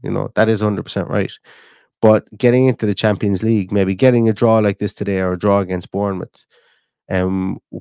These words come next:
when we conceded so late, maybe they're the mental strengtheners that, that, that, that this team needs. Maybe they're the strengtheners, mental strengtheners that this team can build on. Maybe they're the things,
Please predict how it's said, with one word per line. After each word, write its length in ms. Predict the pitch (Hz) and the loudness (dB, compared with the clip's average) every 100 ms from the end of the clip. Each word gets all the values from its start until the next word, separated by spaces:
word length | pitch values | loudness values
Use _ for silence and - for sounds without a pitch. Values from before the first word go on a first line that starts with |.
| _ - | _ 2
when 380 | 123 156 156 | 4 6 4
we 180 | 143 147 | 2 0
conceded 720 | - 131 113 - 131 117 110 | 2 0 0 -2 -4 -2 -2
so 240 | - 113 110 | -2 0 2
late, 360 | 107 98 82 - - _ _ _ _ _ _ _ _ _ _ _ _ _ _ _ _ | 2 0 -4 -10 -20 _ _ _ _ _ _ _ _ _ _ _ _ _ _ _ _
maybe 300 | 117 120 120 | 2 4 4
they're 160 | 127 127 | 2 4
the 100 | 113 | 4
mental 300 | 120 110 113 | 2 0 -6
strengtheners 640 | - 113 - 98 87 - _ _ _ - | -2 -2 -2 -6 -8 -10 _ _ _ -4
that, 160 | 104 | -2
that, 180 | 110 104 | -2 0
that, 200 | 117 104 _ | 0 0 _
that 180 | 117 107 | -4 -2
this 180 | 117 - | -4 -4
team 360 | - 110 104 | -8 -4 -2
needs. 440 | 101 98 92 - - - - - | -2 -2 -4 -8 -10 -12 -20 -4
Maybe 180 | 113 113 | 2 4
they're 180 | 113 123 | 6 4
the 80 | 117 | 2
strengtheners, 800 | - 135 - 120 117 117 107 - | 0 -2 -2 0 2 2 -2 0
mental 340 | 123 123 135 | 2 2 0
strengtheners 480 | 120 123 117 110 95 | -2 -2 -2 -2 -4
that 120 | 107 | -4
this 220 | 127 117 | -2 -2
team 260 | - 127 113 | 0 0 0
can 160 | - 101 | 0 0
build 300 | 123 117 104 | 2 2 2
on. 160 | 101 | 0
Maybe 200 | 104 117 | 0 0
they're 180 | 120 123 | 2 2
the 100 | 117 | 2
things, 400 | - 143 127 110 | 0 0 0 -2